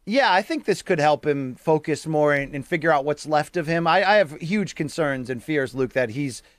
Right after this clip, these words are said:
he's headed to the full-time B K F C route because I just haven't seen positives in his career. Um, did you see that video that they, that the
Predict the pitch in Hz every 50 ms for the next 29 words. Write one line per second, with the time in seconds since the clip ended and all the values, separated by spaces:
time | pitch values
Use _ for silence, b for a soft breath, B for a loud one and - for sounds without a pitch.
0 | b b b - 202 202 170 196 196 180 156 - - 170 147 - - 175 160 -
1 | 175 170 156 143 127 135 117 - 135 131 127 110 - - 139 131 120 131 135 131
2 | 117 - 131 - 143 131 107 - - - _ _ _ 143 139 - - 160 170 160
3 | 165 160 185 160 151 131 - 170 151 - - 151 147 143 123 131 127 120 110 117
4 | 123 117 - - - 135 131 131 131 131 120 B B B B B B B - 156
5 | 151 147 135 117 175 190 208 208 302 311 285 247 180 156 202 208 254 247 247 240
6 | 220 233 226 233 233 - - - 214 196 - 220 208 202 180